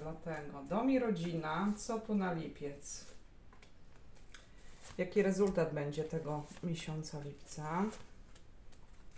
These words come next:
Jaka wasza rola? Aby w końcu jakaś dobra energia przyszła, prawda? W szczególności do tych, którzy jej nie mają.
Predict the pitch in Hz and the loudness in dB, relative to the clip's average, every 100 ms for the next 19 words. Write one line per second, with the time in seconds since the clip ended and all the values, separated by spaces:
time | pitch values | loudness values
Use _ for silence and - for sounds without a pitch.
0 | - 151 143 147 147 - 165 160 147 147 | -8 -4 -2 -2 -2 2 2 4 2 4
1 | 190 226 - - - - - - - - | 2 0 -8 -16 -14 -14 -16 -14 -14 -14
2 | - - - - - - - - - - | -16 -14 -14 -14 -14 -14 -14 -14 -12 -4
3 | 247 220 208 214 208 - 202 196 185 185 | 0 0 2 6 6 6 4 4 4 4
4 | 196 247 262 196 165 170 - - - 160 | 4 4 4 2 4 2 2 -6 -2 -2
5 | - 156 147 160 190 - 190 180 175 170 | 0 -2 2 2 2 2 0 2 2 0
6 | 180 170 170 196 - 175 170 175 175 190 | 2 4 6 2 -4 -4 0 0 2 2
7 | 226 240 196 151 | 4 4 4 2